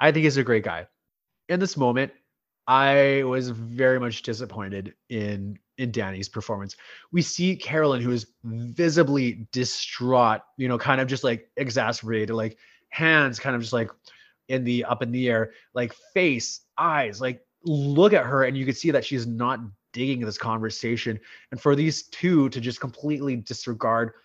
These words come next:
her as a person and also just her reactions, it just kind of shows their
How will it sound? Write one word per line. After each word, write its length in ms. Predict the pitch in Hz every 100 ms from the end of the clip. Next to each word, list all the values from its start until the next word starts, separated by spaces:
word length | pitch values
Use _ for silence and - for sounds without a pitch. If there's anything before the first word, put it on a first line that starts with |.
| _ _ _
her 460 | - 175 180 170
as 200 | 135 127
a 60 | 123
person 840 | - - 165 170 - 110 98 135 - - -
and 120 | 151
also 220 | 156 160
just 180 | 135 131
her 260 | - - 147
reactions, 840 | 139 123 120 139 - 117 104 - _ _ _ _ _ _ _ _ _
it 180 | - 196
just 300 | 240 - -
kind 220 | 185 196
of 120 | 156 - _ _ _ -
shows 600 | - - 160 143 139 123
their 300 | 123 117